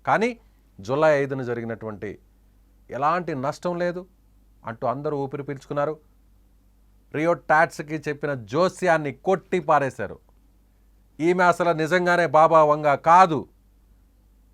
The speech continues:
ఈమె మాటల్ని ఇక నమ్మాల్సిన అవసరం లేదు, ఆ బుక్కుని, ఆ పుస్తకాన్ని ఎవరు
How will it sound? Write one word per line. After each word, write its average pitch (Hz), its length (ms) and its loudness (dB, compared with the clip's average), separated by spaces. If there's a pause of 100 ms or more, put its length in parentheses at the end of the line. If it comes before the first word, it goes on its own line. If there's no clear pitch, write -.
(300)
ఈమె 165 280 -2
మాటల్ని 180 360 4
ఇక 165 160 2
నమ్మాల్సిన 160 480 2
అవసరం 151 320 -6
లేదు, 165 220 2 (840)
ఆ 156 120 8 (160)
బుక్కుని, 160 380 -4 (380)
ఆ - 20 6 (120)
పుస్తకాన్ని 170 600 0 (360)
ఎవరు 165 240 2